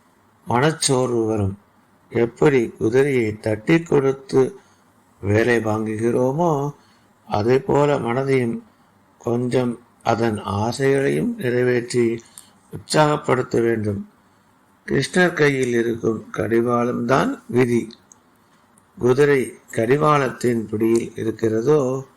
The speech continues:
அதே போல மனது விதியின் பிடியில் இருக்கிறது. கிருஷ்ணராகிய தேரோட்டி முன் நாம் சரணமடைந்தால் நம் விதியை சரியாக நடத்துவார்.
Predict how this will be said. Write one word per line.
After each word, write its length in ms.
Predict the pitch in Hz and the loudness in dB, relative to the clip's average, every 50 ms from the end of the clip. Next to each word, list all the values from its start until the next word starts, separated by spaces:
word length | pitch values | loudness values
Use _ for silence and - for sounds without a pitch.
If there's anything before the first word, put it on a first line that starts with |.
| _ _ _ _ _ _ _ _ _ _ _ _ _ | _ _ _ _ _ _ _ _ _ _ _ _ _
அதே 280 | - 104 104 117 127 120 | -4 0 2 2 2 2
போல 640 | 123 - 135 135 143 156 165 156 139 135 139 147 - - _ _ _ _ _ _ _ _ | 2 2 4 4 4 4 2 0 0 -2 -4 -6 -10 -16 _ _ _ _ _ _ _ _
மனது 560 | - 120 127 143 156 156 143 143 139 117 - 92 | 0 0 2 2 2 2 2 2 0 0 -2 0
விதியின் 520 | 113 131 139 147 165 170 165 156 147 135 | 0 0 2 2 0 0 0 0 -2 -2
பிடியில் 380 | - 131 131 127 127 123 123 120 | -2 0 0 0 0 0 0 0
இருக்கிறது. 640 | 117 113 117 113 - 117 113 110 104 101 98 104 - - _ _ _ _ _ _ _ _ _ _ _ - | 0 0 0 0 -2 -2 0 0 0 0 -2 -4 -6 -14 _ _ _ _ _ _ _ _ _ _ _ -8
கிருஷ்ணராகிய 1000 | - 131 113 101 101 - 143 147 139 147 147 147 143 135 135 151 156 147 139 139 | -4 -4 -4 -4 -2 -2 0 0 2 4 4 2 2 0 -2 0 0 0 0 0
தேரோட்டி 920 | - 135 131 131 127 127 123 123 123 120 - - 139 139 131 127 131 139 - - _ _ _ _ _ _ _ _ _ _ _ _ - | 2 2 2 4 2 0 -2 -2 -4 -4 -2 0 0 0 0 -2 -4 -6 -8 -12 _ _ _ _ _ _ _ _ _ _ _ _ -4
முன் 300 | 123 135 135 127 120 117 | 0 0 0 0 0 0
நாம் 500 | 117 120 131 143 151 165 240 233 - - _ _ | 2 4 4 4 4 2 -2 -4 -8 -12 _ _
சரணமடைந்தால் 1160 | - 131 123 117 123 123 131 123 123 117 113 117 113 123 135 160 160 156 143 123 120 127 131 - _ _ _ _ _ _ _ _ _ _ | -6 -4 -4 -2 0 0 0 0 0 -2 -2 -2 -2 0 0 2 2 2 2 0 -2 -6 -8 -12 _ _ _ _ _ _ _ _ _ _
நம் 260 | - 127 131 131 120 | 0 0 2 2 2
விதியை 540 | 110 120 123 131 147 147 147 143 135 104 - - | 0 0 0 0 0 0 0 0 0 -2 -4 -4
சரியாக 520 | - 113 107 110 117 123 127 127 131 151 | -6 -4 -2 0 0 0 0 0 -2 -2
நடத்துவார். 680 | 156 143 123 117 120 117 - 117 113 107 104 101 98 98 | -2 -2 -2 -4 -4 -4 -2 -2 -2 0 0 -2 -4 -6